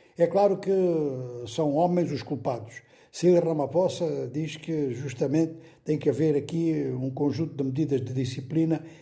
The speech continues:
e de tomada de consciência deste facto.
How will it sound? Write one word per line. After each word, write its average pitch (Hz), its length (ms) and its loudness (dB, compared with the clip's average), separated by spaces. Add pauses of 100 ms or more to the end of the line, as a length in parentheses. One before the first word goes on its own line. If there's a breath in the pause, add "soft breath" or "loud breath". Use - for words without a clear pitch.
(120 loud breath)
e 160 80 -4
de - 60 -12
tomada 147 440 2
de 131 100 -4
consciência 156 640 -2
deste 143 440 0
facto. 110 440 -6